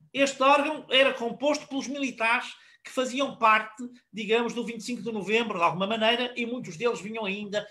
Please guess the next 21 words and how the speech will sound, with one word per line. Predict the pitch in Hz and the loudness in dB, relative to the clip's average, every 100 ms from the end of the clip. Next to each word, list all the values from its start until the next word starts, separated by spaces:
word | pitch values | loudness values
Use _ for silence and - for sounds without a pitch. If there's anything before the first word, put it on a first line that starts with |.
| _ | _
do | 196 | -8
vinte | 190 185 | -6 -8
e | |
cinco | 190 185 | -10 -8
de | |
abril. | 214 202 | -6 -6
Portanto, | 190 220 254 | -8 -8 -4
era | 254 | -2
claramente | 247 247 233 247 | 0 0 -2 -4
um | 220 185 | -6 0
órgão | 190 196 220 214 _ | 2 2 -2 -10 _
de, | 190 226 240 - 190 | -6 -4 -2 -4 0
de | 311 311 | 0 0
tutela | 247 156 220 208 | -4 2 2 2
militar. | 190 196 202 196 156 139 - _ _ - | 0 -6 -8 -4 -2 -4 -10 _ _ -16
Portugal | - 233 311 330 | -2 6 6 6
não | 311 | 4
era | 359 285 | 4 2
uma | 170 | 0
democracia | 151 143 143 - 143 - | -4 -6 -10 -10 -12 -12
plena. | 131 120 - | -12 -12 -14